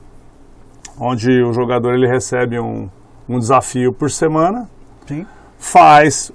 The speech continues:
Speaker 1: o jogo onde ele quer, na quadra que ele tem acesso. Isso
Speaker 2: Sim.
Speaker 1: daí já, já diminui o custo, né? E esse ranking, ele é dividido em masculino e feminino, sendo duas classes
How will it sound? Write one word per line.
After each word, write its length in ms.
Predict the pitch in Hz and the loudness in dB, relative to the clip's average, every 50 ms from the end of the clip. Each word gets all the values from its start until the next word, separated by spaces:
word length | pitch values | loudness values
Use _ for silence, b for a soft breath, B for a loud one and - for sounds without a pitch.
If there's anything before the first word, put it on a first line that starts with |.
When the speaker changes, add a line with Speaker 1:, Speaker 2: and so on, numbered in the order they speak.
| - - | -6 -2
Speaker 1:
o 120 | 151 170 | 0 0
jogo 460 | 160 151 165 170 190 208 202 - - - | 2 2 2 2 2 2 0 -2 -2 0
onde 540 | - 156 165 185 196 196 202 190 160 131 143 | 2 2 4 4 4 4 2 0 0 0 0
ele 180 | 143 127 123 123 | 0 0 0 -2
quer, 400 | - - 127 123 135 156 180 185 | -4 -4 -4 -4 -2 -2 -2 -2
na 140 | 180 160 - | -2 -2 -2
quadra 520 | - - 139 147 165 175 165 143 131 131 | 0 2 4 6 6 6 4 2 -2 -2
que 80 | - 131 | -2 -4
ele 120 | 120 110 | -4 -4
tem 160 | - 123 117 | -6 -8 -8
acesso. 680 | 113 104 - - - 117 120 139 160 - - - - - - - - - - - | -8 -8 -6 -6 -4 -2 -2 -2 -4 -6 -10 -14 -18 -20 -20 -20 -20 -20 -16 -12
Isso 200 | 120 123 139 131 | -10 -8 -8 -4
Speaker 2:
Sim. 60 | 135 | -2
Speaker 1:
daí 200 | 123 127 127 127 | 2 2 4 4
já, 320 | 120 139 135 127 117 110 - | 4 4 4 4 2 0 -2
já 320 | - 107 117 123 123 120 117 | -4 -4 0 0 2 2 0
diminui 420 | 110 107 127 139 139 139 139 147 | 0 -2 -2 0 0 2 2 2
o 60 | 156 151 | 2 0
custo, 440 | - 165 185 226 208 - - - - - B B B B B B B B B B B B B B B B B B - - | 0 0 0 0 0 -4 -10 -20 -20 -20 B B B B B B B B B B B B B B B B B B -14 -8
né? 300 | 120 113 117 127 143 151 B B B B B B B - | -4 0 2 2 2 0 B B B B B B B -2
E 160 | 143 147 160 | 2 4 6
esse 240 | 185 185 - - 196 | 6 6 6 6 6
ranking, 400 | 151 165 180 202 214 - - 208 | 6 4 4 2 2 2 4 6
ele 120 | 202 202 | 6 6
é 40 | 196 | 4
dividido 480 | 170 185 180 180 180 160 175 185 165 | 4 0 -2 -4 -2 0 0 0 0
em 40 | 190 | 2
masculino 520 | 180 175 180 - - - 190 175 180 196 202 | 4 4 4 4 2 0 -2 0 0 0 0
e 40 | |
feminino, 520 | - - 196 214 208 208 208 226 262 254 220 - - - - - - - - - - - - - - - - - - | 0 -2 0 0 0 0 0 0 0 -2 -4 -8 -16 -20 -20 -20 -20 -20 -20 -20 -20 -20 -20 -20 -20 -20 -20 -20 -20
sendo 600 | - - - 156 147 160 160 151 156 151 147 139 | -14 -4 0 2 4 4 4 4 4 4 4 4
duas 460 | 127 127 147 147 151 156 156 143 - | 2 2 0 2 4 4 4 4 2
classes 680 | - - 139 135 135 127 - 135 127 - - - - - | 2 4 6 6 6 6 2 -2 -10 -10 -10 -12 -16 -20